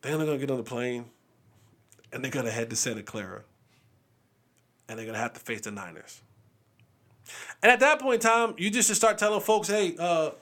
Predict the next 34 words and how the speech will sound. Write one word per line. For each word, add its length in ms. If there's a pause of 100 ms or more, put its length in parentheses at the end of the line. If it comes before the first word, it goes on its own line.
(200)
season 300
over." 240 (1200)
Nobody's 440
beat 160
the 80
Niners, 320
y'all. 240 (680)
I, 220
I'm 80
just 160
telling 260
y'all. 280 (560)
I'm 160
not 160
saying 160
that 60
it 100
can't 240
be 80
done, 300
and 100
I 140
know 180
that 200
I'll 200
have 240
egg 140
on 100
my 140
face 260
if 80
it 80
happens, 380
but 380